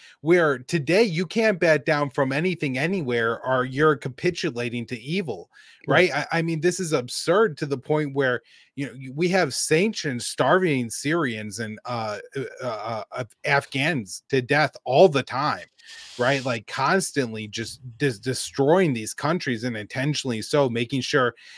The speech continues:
Speaker 1: uh, they can't rebuild from decades or a decade-long war in that country. And, and, um, you know, you can never back down and negotiate with anyone. If, if we negotiate an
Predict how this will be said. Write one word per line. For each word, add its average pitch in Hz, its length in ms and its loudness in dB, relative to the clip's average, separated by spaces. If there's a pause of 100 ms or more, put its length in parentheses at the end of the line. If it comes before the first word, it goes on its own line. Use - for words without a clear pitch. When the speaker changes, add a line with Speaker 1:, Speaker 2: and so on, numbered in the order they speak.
(140)
Speaker 1:
uh, 127 120 0
they 131 220 0
can't 139 420 -2
rebuild 127 560 2
from 117 300 -2
decades 123 540 0
or 107 180 -4 (160)
a 123 140 -4
decade-long 120 800 2
war 120 440 4 (340)
in 151 180 2
that 120 260 2
country. 135 560 -2
And, 101 180 -10 (400)
and, 131 400 2
um, 113 420 2 (720)
you 170 140 2
know, 147 140 0
you 160 180 0
can 165 200 4
never 156 280 6
back 147 300 6
down 156 280 4
and 127 100 2
negotiate 131 520 2
with 123 140 -2
anyone. 143 420 0
If, 113 200 -8 (340)
if 127 140 0
we 156 100 4
negotiate 151 600 6
an 143 120 4